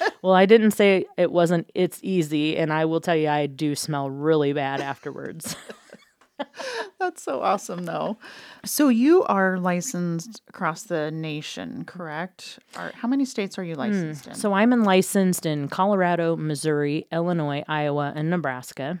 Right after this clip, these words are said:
Speaker 1: But there are other people in my office that have other states. Um, and really, you know, if I need to help somebody, like a client that's maybe moving there, whatever,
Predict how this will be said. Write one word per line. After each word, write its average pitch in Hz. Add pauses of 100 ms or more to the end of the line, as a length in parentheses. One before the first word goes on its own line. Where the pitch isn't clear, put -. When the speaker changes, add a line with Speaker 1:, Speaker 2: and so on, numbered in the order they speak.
Speaker 1:
But 165
there 170
are 160
other 156
people 151
in 143
my 139
office 143
that -
have 139
other 143
states. -
Um, 170
and 190
really, 247 (800)
you 208
know, 185
if 196
I 208
need 220
to 180
help -
somebody, 165
like 156
a -
client 147
that's 147
maybe 151
moving 143
there, 139
whatever, 139